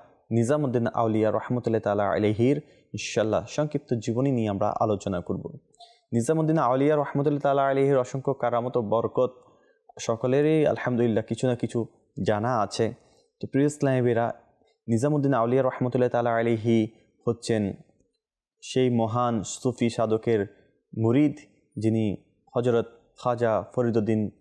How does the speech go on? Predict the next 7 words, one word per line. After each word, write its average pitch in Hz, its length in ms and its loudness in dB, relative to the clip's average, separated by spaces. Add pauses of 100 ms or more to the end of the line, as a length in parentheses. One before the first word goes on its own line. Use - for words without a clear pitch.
(560)
গঞ্জসাগর 120 500 0
রহমতুল্লাহ 113 480 -2
তাআলা 104 260 2
আলাইহির 101 460 0 (1000)
যিনার 110 260 0 (100)
পীর 135 260 2
ছিলেন। 85 320 -4